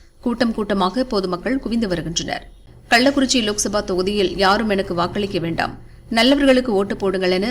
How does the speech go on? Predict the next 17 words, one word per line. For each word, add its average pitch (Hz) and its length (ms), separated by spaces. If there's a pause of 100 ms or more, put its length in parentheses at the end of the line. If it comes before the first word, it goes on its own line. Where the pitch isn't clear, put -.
(120)
சுயேட்சை 247 400
வேட்பாளர் 202 520
கோவிந்தராஜ் 185 600
நோட்டீஸ் 233 400
வழங்கி 185 440
நூதன 214 360
முறையில் 175 420
பிரச்சாரம் 190 420
செய்தார். - 340 (380)
நீலகிரி 254 480
மாவட்டம் 196 500
பந்தலூர் 208 420
அருகே 175 280 (140)
சேரம்பாடி 226 480
பகுதியைச் 196 400
சேர்ந்தவர் 185 420
பழனியம்மாள். 202 640